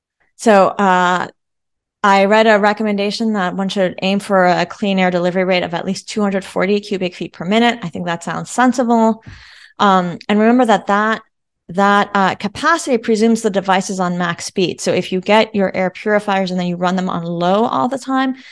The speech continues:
you're not getting the same amount of purification. And the more people you have exhaling and generating stuff, the more,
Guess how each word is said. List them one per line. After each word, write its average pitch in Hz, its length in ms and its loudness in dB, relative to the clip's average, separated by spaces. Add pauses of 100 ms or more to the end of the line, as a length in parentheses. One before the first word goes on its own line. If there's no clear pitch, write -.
(360)
you're 208 100 0
not 202 240 2
getting 202 240 2
the 190 80 0
same 185 300 -4
amount 175 440 -4
of 170 220 -6
purification. 180 840 -4 (380)
And 208 140 2
the 202 60 4
more 233 240 4
people 285 280 -2
you 240 200 2
have 233 680 -4 (280)
exhaling 302 800 -4
and 190 200 -2
generating 226 540 0
stuff, 269 400 -4
the 202 100 0
more, 208 580 2